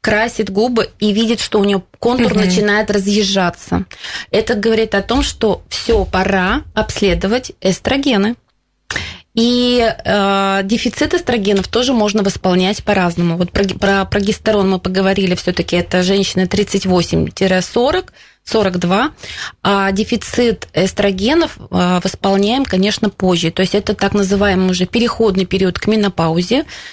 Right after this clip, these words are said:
Speaker 1: То есть это с, э, примерно от сорока пяти до пятидесяти лет.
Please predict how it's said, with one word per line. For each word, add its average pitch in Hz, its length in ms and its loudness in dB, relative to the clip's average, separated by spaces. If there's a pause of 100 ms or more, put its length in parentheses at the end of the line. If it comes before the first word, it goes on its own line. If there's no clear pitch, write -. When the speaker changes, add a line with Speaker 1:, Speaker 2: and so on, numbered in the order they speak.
(120)
Speaker 1:
То 196 80 2
есть 208 140 0
это 202 180 0
с, - 200 -8
э, 175 420 2 (220)
примерно 202 480 2
от 185 120 -4
сорока 196 320 0
пяти 196 260 -2
до 226 120 2
пятидесяти - 540 -2
лет. 165 300 0